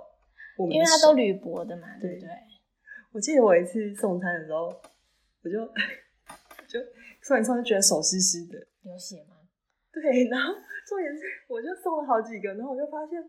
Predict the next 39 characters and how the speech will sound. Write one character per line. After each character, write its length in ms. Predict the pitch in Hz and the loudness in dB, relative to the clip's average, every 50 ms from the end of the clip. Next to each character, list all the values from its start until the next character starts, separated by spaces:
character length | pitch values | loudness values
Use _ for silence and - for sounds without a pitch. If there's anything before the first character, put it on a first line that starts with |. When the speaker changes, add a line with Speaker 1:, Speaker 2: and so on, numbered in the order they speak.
| _ _ _ _ _ | _ _ _ _ _
Speaker 1:
客 120 | _ - 311 | _ -4 -4
人 80 | 269 | -4
餐 120 | 262 277 262 | -4 -6 -8
盘 100 | 233 226 | -8 -6
上 120 | 254 262 | -6 -6
有 60 | 214 | -6
个 100 | 196 202 | -6 -8
血 220 | 196 - - 180 190 | -10 -8 -8 -8 -8
手 240 | - - - 214 | -8 -8 -4 2
印。 60 | 233 320 | 4 4
Speaker 2:
<laughs> 0 | |
好 1120 | 359 320 226 - - - - - - - - - - - - - - - - 339 - 415 | 6 4 2 -2 -4 -8 -8 -6 -6 -6 -4 -4 -4 -4 -4 -6 -6 -8 -10 -8 -6 -6
可 220 | 403 392 - - 302 | -6 -6 -6 -6 -6
怕。 260 | 269 - - - 349 | -6 -6 -6 -6 -6
Speaker 1:
<laughs> 40 | 330 | -6
我 520 | - - 466 440 - - - - 440 - - | -4 -6 -6 -6 -6 -6 -8 -8 -8 -10 -10
就 80 | 381 - 466 | -8 -8 -4
想 160 | 480 466 - - | -2 -2 -2 0
说 80 | - 453 - - - - - 415 - | 0 -2 -2 -2 -4 -6 -6 -4 -4
，“天 80 | 440 480 480 480 | -2 -4 -2 -2
哪！” 40 | - 480 403 - - - - - - - - - 320 | -4 -4 -6 -6 -10 -12 -12 -12 -12 -14 -16 -12 -10
我 60 | 349 | -8
就 80 | 370 381 415 415 - - - - - - _ _ _ _ _ _ | -6 -8 -8 -10 -14 -20 -20 -20 -20 -20 _ _ _ _ _ _
赶 120 | - 247 233 | -6 -4 0
快 120 | 247 294 | 0 2
把 180 | 302 269 214 220 | 4 4 4 4
它 340 | 247 262 269 269 339 311 240 | 4 2 0 0 -2 -4 2
换 220 | 285 339 285 226 | 4 4 4 6
回 200 | 247 233 208 202 | 4 2 2 2
来， 240 | 196 202 196 202 214 | -2 -6 -8 -8 -12
就 160 | - - 277 | -6 -4 -2
很 80 | 285 262 | -2 -2
尴 200 | - 226 220 226 233 | -2 -2 -4 -4 -4
尬。 240 | - 254 220 190 165 | -2 0 0 0 4
Speaker 2:
他 120 | - 285 | 4 2
有 80 | 285 240 190 | 2 2 0
发 140 | 196 190 214 | -2 -2 -2
现 200 | 208 220 214 190 | -4 -6 -10 -10
吗？ 100 | 185 | -12